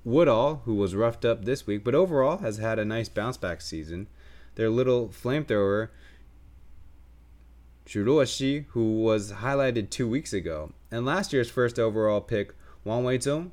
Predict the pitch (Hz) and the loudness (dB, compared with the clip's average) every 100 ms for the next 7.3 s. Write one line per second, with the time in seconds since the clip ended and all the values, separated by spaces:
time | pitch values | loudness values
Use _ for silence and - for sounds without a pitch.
0 | - 117 110 98 101 110 - 226 135 95 | -6 0 0 0 0 -2 0 0 2 0
1 | 90 85 - 92 90 92 92 87 90 87 | 0 -4 -4 -4 -2 -2 -2 -2 -6 -8
2 | - - - - - - 101 104 110 98 | -14 -20 -20 -20 -20 -16 -8 -6 -4 0
3 | 117 - 98 - 139 147 135 110 - 127 | -2 0 -4 2 4 4 2 -2 -2 -4
4 | 127 123 117 107 - - - - 135 131 | 0 2 2 0 -16 -20 -20 -2 0 2
5 | 127 117 156 139 151 135 101 98 87 131 | 0 -2 -2 0 0 0 -2 -4 0 2
6 | 127 98 85 87 113 110 98 92 113 127 | 2 2 0 -2 0 0 0 0 -2 0
7 | 90 78 | -2 -4